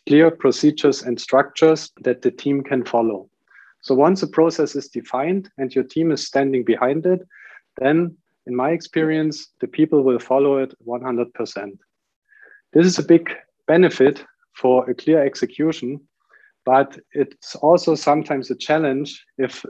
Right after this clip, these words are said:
some flexibility is required, uh, in some cases.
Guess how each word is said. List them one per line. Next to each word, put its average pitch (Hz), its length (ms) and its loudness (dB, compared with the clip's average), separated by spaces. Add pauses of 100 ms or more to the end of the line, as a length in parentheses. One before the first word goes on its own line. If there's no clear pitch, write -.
(100)
some 127 280 -2
flexibility 131 720 0
is - 180 -6
required, 117 520 -2 (840)
uh, 120 300 0 (160)
in 120 160 -12
some 107 240 -4
cases. - 560 -10